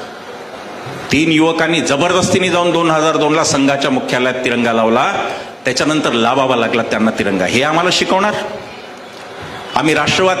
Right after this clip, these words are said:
त्या लोकांकडून शिकायचा ज्यांनी राष्ट्रपित्याची हत्या केली, राष्ट्रध्वज नाकारला आणि राष्ट्रगीतही नाकारलं, त्यांच्याकडून आम्ही राष्ट्रवाद शिकायचा?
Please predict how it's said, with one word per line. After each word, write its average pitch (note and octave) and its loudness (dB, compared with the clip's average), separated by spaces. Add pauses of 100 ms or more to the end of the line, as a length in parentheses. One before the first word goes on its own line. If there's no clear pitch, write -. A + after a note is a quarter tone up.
त्या D3 4
लोकांकडून G#3+ 2
शिकायचा A#3 0 (520)
ज्यांनी D#3 2
राष्ट्रपित्याची E3+ 2
हत्या F3 0
केली, C3 0 (480)
राष्ट्रध्वज D#3 0
नाकारला C#3+ 0
आणि C#3 2
राष्ट्रगीतही C#3+ 0
नाकारलं, C#3+ 0
त्यांच्याकडून E3 0
आम्ही G3 0
राष्ट्रवाद F#3+ 0
शिकायचा? G3+ -2